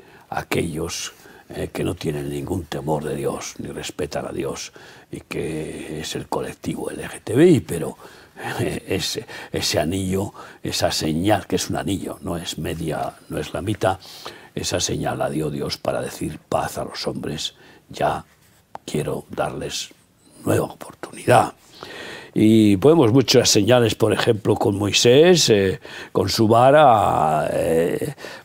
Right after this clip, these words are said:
para mostrar, eh, la omnipotencia de Dios y el juicio de Dios,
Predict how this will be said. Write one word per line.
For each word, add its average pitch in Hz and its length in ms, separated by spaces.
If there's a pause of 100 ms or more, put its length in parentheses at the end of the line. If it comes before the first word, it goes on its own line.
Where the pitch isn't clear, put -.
para 95 460
mostrar, 95 680
eh, 139 460 (400)
la 73 140
omnipotencia 92 640
de 107 80
Dios 98 400
y - 40
el - 60
juicio - 360
de 69 100
Dios, - 340